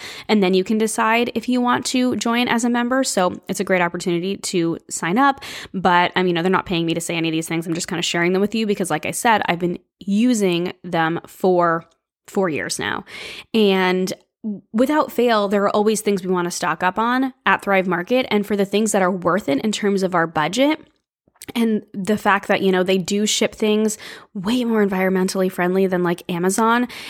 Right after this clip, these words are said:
And I find that the prices are comparable to Amazon, if not better, and comparable, if not better, to the sales at Whole Foods. So there are some things that we buy at Thrive Market because, you know, even if it's the same price as it might be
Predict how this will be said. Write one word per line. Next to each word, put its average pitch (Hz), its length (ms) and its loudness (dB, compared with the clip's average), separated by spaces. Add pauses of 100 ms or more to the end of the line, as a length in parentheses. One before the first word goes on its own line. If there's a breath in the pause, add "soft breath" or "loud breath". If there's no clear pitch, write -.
(120)
And 220 260 4 (100)
I 214 200 2
find 226 440 0
that 185 380 -2 (480)
the 214 140 0
prices 269 840 0
are 202 100 0
comparable 233 600 -2
to 269 160 0
Amazon, 190 580 0
if 196 180 -2
not 196 300 -4
better, 170 420 2 (320 loud breath)
and 190 380 2
comparable, 196 540 0
if 190 100 -2
not 196 160 0
better, 175 260 0
to 185 140 -8
the 190 80 -2
sales 175 340 -2
at - 100 -8
Whole 151 180 -6
Foods. - 420 -10
So 190 460 2 (520 loud breath)
there 220 220 2
are 214 40 2
some 220 200 0
things 214 200 2
that 208 80 2
we - 60 2
buy 180 200 -4
at - 80 -8
Thrive 170 180 0
Market 208 540 0
because, 180 420 -2
you 190 80 -4
know, 180 140 -8
even 226 180 2
if 220 80 -2
it's 208 120 -4
the 190 40 -4
same 190 360 -2 (340)
price 202 500 -2
as 214 220 0
it - 140 -2
might 190 240 0
be 196 120 2